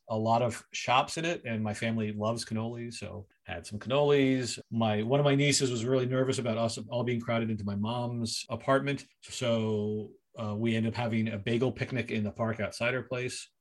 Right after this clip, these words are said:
uh, one morning, uh, before everybody started taking off. And so that was really cool. I was the one who was the bagel boy,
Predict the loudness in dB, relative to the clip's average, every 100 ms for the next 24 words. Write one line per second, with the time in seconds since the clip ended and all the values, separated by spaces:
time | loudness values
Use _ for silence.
0 | -4 -2 2 2 2 0 0 -2 -6 -8
1 | -8 -6 -6 -2 0 0 -2 -2 -2 -2
2 | -2 -2 -2 -2 -4 -8 _ -10 -4 -2
3 | 0 0 0 0 -2 -2 0 0 0 0
4 | 2 0 2 0 0 0 2 4 4 4
5 | 4